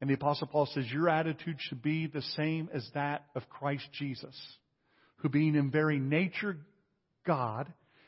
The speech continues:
did not consider equality with God something to be grasped, but he gave it up." Okay? That's the vulnerability. He gave up all that in order to come down here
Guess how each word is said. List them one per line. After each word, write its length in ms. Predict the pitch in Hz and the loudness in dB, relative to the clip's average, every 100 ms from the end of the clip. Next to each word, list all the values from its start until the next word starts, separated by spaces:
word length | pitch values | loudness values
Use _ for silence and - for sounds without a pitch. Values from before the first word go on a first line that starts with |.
| _ - | _ -4
did 180 | 147 123 | -2 2
not 420 | 147 170 - - | 2 2 -2 -4
consider 640 | 196 165 - 175 160 175 | -6 -4 -2 0 0 -2
equality 760 | 190 - - 165 175 190 180 180 | -4 -10 -2 4 4 4 2 -2
with 240 | 185 185 | -2 -2
God 320 | - 139 139 139 - - | -4 -4 -4 -6 -10 -2
something 420 | 160 165 175 175 - | -2 -2 -4 -6 -4
to 80 | 151 | -4
be 120 | 160 | -4
grasped, 720 | 135 143 147 139 120 - - _ _ _ _ _ _ _ _ _ _ _ _ - | -6 -6 -6 -6 -10 -16 -18 _ _ _ _ _ _ _ _ _ _ _ _ -4
but 80 | |
he 80 | 147 | -2
gave 280 | 131 180 196 | 2 4 4
it 100 | 208 | 2
up." 340 | 208 185 - - _ _ _ _ _ _ _ | 0 -4 -10 -20 _ _ _ _ _ _ _
Okay? 300 | 151 175 202 - _ _ | 0 0 0 -8 _ _
That's 240 | 175 185 | -2 0
the 140 | - 175 | 4 6
vulnerability. 720 | 185 202 190 156 208 196 160 | 6 6 6 8 6 6 2
He 180 | - 165 | -2 2
gave 260 | 208 214 | 4 6
up 120 | 226 220 | 4 4
all 380 | 190 220 254 | 8 10 10
that 300 | 196 156 180 - - - | 10 6 4 -2 -10 0
in 80 | |
order 340 | 165 170 170 160 | 4 6 6 2
to 120 | - | 2
come 220 | 202 247 | 2 4
down 200 | 240 190 170 | 4 2 4
here 220 | 185 175 | 4 4